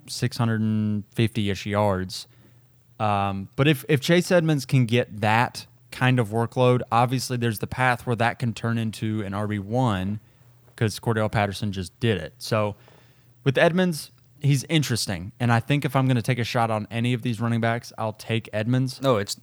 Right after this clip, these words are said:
Speaker 2: it's definitely Edmonds.
Speaker 1: Yeah. Raheem Mostert's also there. Sony Michel is also there. I'm not really
Speaker 2: For a
Speaker 1: stoked
Speaker 2: few
Speaker 1: about
Speaker 2: downs.
Speaker 1: either one. Yeah, they are first and second down guys. But I'm
Speaker 2: No,
Speaker 1: not
Speaker 2: no, no. I mean,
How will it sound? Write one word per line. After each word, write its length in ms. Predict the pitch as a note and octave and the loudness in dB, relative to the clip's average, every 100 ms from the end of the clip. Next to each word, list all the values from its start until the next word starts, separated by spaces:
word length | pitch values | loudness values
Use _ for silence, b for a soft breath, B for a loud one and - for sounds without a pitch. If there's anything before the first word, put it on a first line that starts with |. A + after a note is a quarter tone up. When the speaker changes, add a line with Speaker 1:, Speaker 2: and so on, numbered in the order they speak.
| _ | _
Speaker 2:
it's 220 | B2 C#3 | 0 0
definitely 420 | - C#3 - G2 | 4 4 4 -2
Edmonds. 500 | F#2+ G#2+ F2+ F2+ - - _ _ | 0 0 -2 -12 -14 -18 _ _
Speaker 1:
Yeah. 240 | A#2+ F2 D2+ _ _ _ _ _ _ - | 0 0 -4 _ _ _ _ _ _ 0
Raheem 320 | B2+ C3 F#3 | 4 6 8
Mostert's 460 | D#3+ D#3+ - D3+ - | 8 6 4 -2 2
also 340 | C3 C3+ C#3+ | 2 4 4
there. 200 | B2+ C3 | 4 4
Sony 280 | C3 C3+ C#3 | 4 4 4
Michel 440 | C#3+ - C3 C3 | 2 2 2 4
is 100 | C3 | 2
also 300 | A#2 B2 C3+ | 2 2 2
there. 360 | A#2+ A#2 A2+ A2 b b b _ _ | 4 4 4 0 b b b _ _
I'm 220 | - C#3 D#3+ | 0 2 4
not 240 | D#3 C#3+ | 2 0
really 380 | A#2 A2+ C3 B2+ | -4 0 2 2
Speaker 2:
For 60 | A2 | 2
a 20 | |
Speaker 1:
stoked 220 | - C3 | 4 4
Speaker 2:
few 80 | A#2 | 4
Speaker 1:
about 120 | G#2 | 4
Speaker 2:
downs. 340 | A2 G#2 G2+ A#2+ | 4 2 2 2
Speaker 1:
either 100 | A#2 | 2
one. 420 | A2+ A#2+ C3 C3 - | 2 0 0 -2 -8
Yeah, 240 | - B2+ G2 | 2 4 4
they 200 | C#3 D3+ | 6 6
are 180 | C3 G2+ | 6 2
first 340 | - D3 C3+ | 2 2 4
and 140 | C3 | 0
second 340 | G#2+ C3+ B2 A2 | 2 0 0 -2
down 220 | A2+ A2 | -2 -2
guys. 540 | G2 F#2+ F#2 F#2+ - - _ _ _ _ _ _ | 0 0 -2 -4 -10 -16 _ _ _ _ _ _
But 140 | B2+ | 4
I'm 80 | B2+ | 6
Speaker 2:
No, 100 | C3+ | 8
Speaker 1:
not 60 | C3 | 6
Speaker 2:
no, 220 | B2 A#2 | 6 4
no. 40 | A2 | 4
I 140 | A2+ B2 | 4 4
mean, 400 | B2 A#2 G#2+ | 4 2 -2